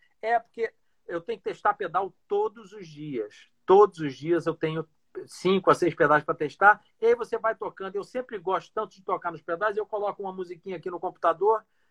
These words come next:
fico tocando. Quando eu vejo, eu tô tocando há duas, três horas. Eu falo assim, "Ah, meu Deus, eu tenho que voltar a trabalhar." Aí paro de tocar. Se dizer que hoje em dia, eu,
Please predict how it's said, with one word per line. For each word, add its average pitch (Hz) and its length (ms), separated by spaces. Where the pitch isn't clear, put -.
fico 220 200
tocando. 214 520
Quando 233 160
eu 214 100
vejo, 214 240
eu 220 60
tô 226 120
tocando 214 360
há 208 60
duas, 180 380
três 190 300
horas. 165 420
Eu 175 120
falo 185 160
assim, 175 100
"Ah, 220 120
meu 202 100
Deus, 170 60
eu 165 80
tenho 190 140
que - 60
voltar 190 220
a 180 40
trabalhar." 175 360
Aí 170 80
paro 190 260
de 170 80
tocar. 190 480
Se 214 120
dizer 180 240
que - 80
hoje 196 160
em 180 60
dia, 208 320
eu, 202 60